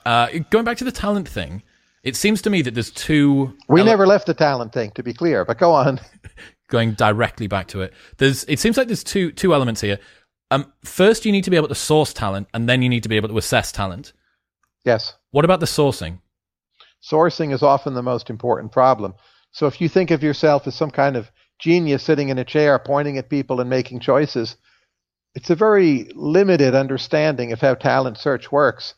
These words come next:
Speaker 2: I think most institutions that don't put enough time into developing their soft network of who are their contacts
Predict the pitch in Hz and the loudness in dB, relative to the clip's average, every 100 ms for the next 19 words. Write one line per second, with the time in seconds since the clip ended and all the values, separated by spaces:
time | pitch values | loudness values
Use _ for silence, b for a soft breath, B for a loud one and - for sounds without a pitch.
0 | b b b b - 143 175 156 170 - | b b b b -4 -2 -2 2 0 2
1 | 175 160 - 135 170 180 160 123 127 131 | -2 -2 -10 -2 0 0 -4 0 2 2
2 | 160 - 156 147 143 - 135 139 151 135 | 0 -2 -2 0 -4 0 0 0 -2 -8
3 | - 127 120 131 135 151 135 123 113 139 | -8 -4 0 0 0 -4 -4 -6 0 0
4 | 127 - 135 131 131 120 _ b b b | 0 -2 -4 0 -2 -2 _ b b b
5 | b _ 120 - 180 175 151 139 139 165 | b _ -10 -4 2 2 2 0 0 0
6 | - 139 131 - - | 2 2 2 -2 -20